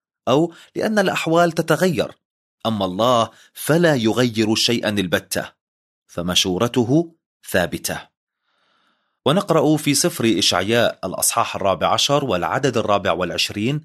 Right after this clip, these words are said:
"قد حلف رب الجنود قائلا: إنه كما قصدت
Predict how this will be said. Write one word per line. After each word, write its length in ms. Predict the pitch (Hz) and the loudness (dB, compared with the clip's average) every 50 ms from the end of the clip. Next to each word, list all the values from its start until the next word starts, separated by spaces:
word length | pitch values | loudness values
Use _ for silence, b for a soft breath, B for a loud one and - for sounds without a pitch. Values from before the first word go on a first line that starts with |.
| _ _ _ _ _ _ _ - | _ _ _ _ _ _ _ -4
"قد 180 | - 113 110 - | -2 -2 -2 -2
حلف 480 | - - 156 180 190 180 139 - - | -2 2 2 2 2 2 0 0 -2
رب 360 | 92 87 92 104 113 110 120 | -2 0 0 0 0 0 0
الجنود 480 | 120 110 101 110 107 110 131 156 135 107 | 0 0 0 0 0 2 2 0 0 0
قائلا: 760 | 92 - - 135 165 165 - 117 104 95 92 98 113 120 - _ b b b b b b - | -2 0 2 2 2 2 0 -2 -2 -2 -4 -4 -6 -10 -14 _ b b b b b b -6
إنه 380 | 117 131 139 135 127 143 143 | -2 0 0 0 0 0 -2
كما 400 | 139 - - 196 214 196 190 185 | -2 0 -2 0 2 2 2 2
قصدت 760 | 180 180 - 170 156 - - 196 190 190 - - 180 196 190 | 0 0 0 0 2 2 2 0 0 -4 -4 -2 -2 -2 -2